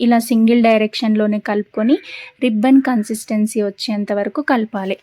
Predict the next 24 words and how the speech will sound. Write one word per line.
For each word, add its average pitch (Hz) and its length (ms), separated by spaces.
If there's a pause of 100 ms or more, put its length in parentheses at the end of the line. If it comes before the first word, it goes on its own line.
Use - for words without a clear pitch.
(880)
వాటర్ 226 460
పోసిన 226 320 (120)
తర్వాత 214 360 (260)
పిండి 226 360 (220)
మొత్తం 220 520
ఇలా 226 160 (180)
ఒక 240 220
టూ 240 100 (140)
త్రీ 226 160
మినిట్స్ 220 460 (600)
కలుపుతూ 220 440
ఉండాలి. 208 480 (540)
అలా 220 260
అయితేనే 226 420 (240)
చక్కటి 240 480 (640)
కన్సిస్టెన్సీ 226 720
ఫామ్ 233 340
అవుతుందన్నమాట. 202 680 (380)
చూడండి, 226 380 (100)
రిబ్బన్ 226 320
కన్సిస్టెన్సీ 220 720
ఫామ్ 214 280
అయిన 208 160
తర్వాత 208 420